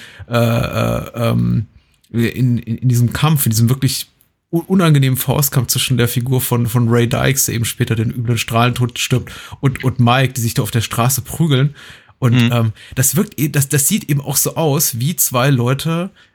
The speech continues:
Speaker 1: äh, vermutlich im wahren Leben kämpfen können. Abgesehen davon, dass Ralph Mika in, in, in seiner Rolle als Mike Hammer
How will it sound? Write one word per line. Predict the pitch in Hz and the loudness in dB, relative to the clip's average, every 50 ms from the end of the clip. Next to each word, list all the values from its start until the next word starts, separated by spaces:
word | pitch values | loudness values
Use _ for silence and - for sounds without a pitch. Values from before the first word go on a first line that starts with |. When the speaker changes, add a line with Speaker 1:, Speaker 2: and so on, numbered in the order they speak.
| _ _ _ _ | _ _ _ _
Speaker 1:
äh, | 117 123 117 _ _ _ _ _ _ _ _ _ | -20 -20 -20 _ _ _ _ _ _ _ _ _
vermutlich | - - - - 151 135 123 139 160 156 - - | -10 -4 0 2 2 2 2 0 -2 -2 -2 0
im | 143 139 127 | 0 2 2
wahren | 123 135 131 143 | 2 0 2 2
Leben | 139 143 147 151 147 | 2 2 2 2 0
kämpfen | 143 - 180 208 202 - 127 117 | 0 0 0 0 0 -2 -4 -2
können. | - - 107 - | -2 -4 -2 -2
Abgesehen | 151 139 - 127 113 135 127 117 | -2 -2 -2 0 0 2 2 2
davon, | 117 117 131 139 - 131 | 2 2 0 0 0 0
dass | 120 110 - 117 | 0 0 0 2
Ralph | 117 120 123 - - | 2 2 2 2 0
Mika | 120 135 139 135 131 131 131 127 | 0 0 2 2 2 2 2 2
in, | - - 117 120 117 120 | 0 0 -2 -2 -2 -2
in, | 120 110 117 - | -4 -4 -6 -4
in | - 120 | -2 0
seiner | 117 117 117 113 | 2 2 2 2
Rolle | 107 113 117 123 - | 2 2 0 0 0
als | 131 - - | -2 -2 0
Mike | 120 113 110 - - | 0 0 0 0 0
Hammer | 117 117 117 113 113 | 2 2 2 2 0